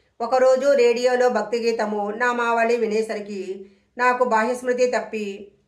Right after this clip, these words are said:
అలనాడు పీరునెత్తినప్పటి దర్శనమే అయింది. అప్పుడు నాకు దర్శనమిచ్చిన మహానీయుడు సాయిబాబా అని గుర్తించగలిగాను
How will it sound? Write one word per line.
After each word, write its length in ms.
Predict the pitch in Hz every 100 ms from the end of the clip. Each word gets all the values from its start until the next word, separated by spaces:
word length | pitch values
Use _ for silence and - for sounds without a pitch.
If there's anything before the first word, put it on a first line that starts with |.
| _ -
అలనాడు 480 | 240 247 240 247 262
పీరునెత్తినప్పటి 920 | 262 240 247 247 247 233 226 240 226
దర్శనమే 500 | 214 - 226 208 202
అయింది. 640 | 233 165 175 175 180 175 _ _ _ _ _ _ _ _ _ _ _ _ _ _ _ _ _ _ _ _ _ _ _ _ _ -
అప్పుడు 300 | 226 254 285
నాకు 260 | 269 254 254
దర్శనమిచ్చిన 640 | 214 208 262 254 247 254
మహానీయుడు 840 | 226 185 220 233 220 208 180 175
సాయిబాబా 560 | 208 233 233 233 220 233
అని 280 | 240 214 220
గుర్తించగలిగాను 920 | 185 - 220 233 202 175 175 175 175